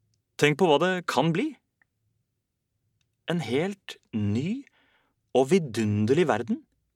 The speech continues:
Akkurat her. Her kan vi begynne på nytt. Her kan vi bli født på ny. Her kan du og jeg og han og hun bli de beste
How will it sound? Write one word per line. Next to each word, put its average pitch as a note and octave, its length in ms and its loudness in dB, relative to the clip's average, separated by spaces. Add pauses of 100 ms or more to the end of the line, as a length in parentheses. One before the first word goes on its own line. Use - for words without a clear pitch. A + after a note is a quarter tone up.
(1040)
Akkurat F3+ 380 -6
her. C4+ 100 -10 (2000)
Her C4+ 380 -4 (760)
kan D3+ 160 -2
vi E3+ 80 2
begynne D#3 320 0
på G#3 80 -2
nytt. - 300 -10 (400)
Her D#3+ 260 -2
kan D#3+ 240 -4
vi F#3+ 80 2
bli E3 260 -6 (300)
født - 720 -8 (260)
på G3 160 0
ny. A3 220 0 (880)
Her E3 80 2
kan F#3+ 160 2
du A3+ 380 -2 (540)
og A2+ 80 4
jeg A3 500 2 (180)
og A#2+ 100 0 (120)
han F#3 240 4 (140)
og A2+ 200 2
hun G#3+ 320 6
bli C#3+ 160 2
de F#3+ 80 -2
beste - 640 -2